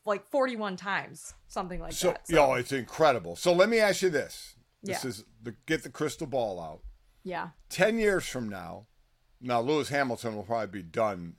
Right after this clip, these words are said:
Speaker 2: racing by then, but
Speaker 1: Probably.
Speaker 2: he still has those seven
Speaker 1: 'Cause he'd be, like,
Speaker 2: championships.
Speaker 1: fifty. Yeah.
Speaker 2: Yeah. He still has those seven championships.
Speaker 1: Yeah.
Speaker 2: Ten years from now, Verstappen may be out of it as well. So they could both be out of it.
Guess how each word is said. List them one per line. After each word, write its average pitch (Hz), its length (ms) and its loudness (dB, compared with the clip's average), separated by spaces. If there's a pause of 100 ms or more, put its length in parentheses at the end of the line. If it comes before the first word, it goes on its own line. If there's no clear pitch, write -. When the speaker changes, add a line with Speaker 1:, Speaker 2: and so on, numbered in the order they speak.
Speaker 2:
racing 113 420 -4
by 87 140 -8
then, 87 220 -12
but 240 280 8 (300)
Speaker 1:
Probably. 214 240 -2
Speaker 2:
he 160 40 -8
still 165 200 4
has 117 160 0
those 117 180 -2
seven 120 280 2
Speaker 1:
'Cause 98 100 -6
he'd 110 40 -2
be, - 60 2
like, - 140 -2
Speaker 2:
championships. 85 380 -8 (120)
Speaker 1:
fifty. - 80 -16 (180)
Yeah. - 140 -8
Speaker 2:
Yeah. 120 120 -2 (380)
He 127 80 -8
still 196 240 4
has 165 220 6
those 143 160 -2
seven 127 320 -2
championships. 104 680 -10
Speaker 1:
Yeah. 175 260 -8 (260)
Speaker 2:
Ten 214 260 4
years 196 300 2
from 151 160 -4
now, 131 400 2 (100)
Verstappen 127 600 2
may 123 160 -2
be 113 180 -2
out 110 140 0
of 104 100 -6
it 104 80 -4
as 95 160 -10
well. 98 220 -8
So 117 300 0 (260)
they 131 100 0
could 131 220 0
both 190 280 4
be 175 160 2
out 127 200 2
of 82 100 -16
it. - 80 -20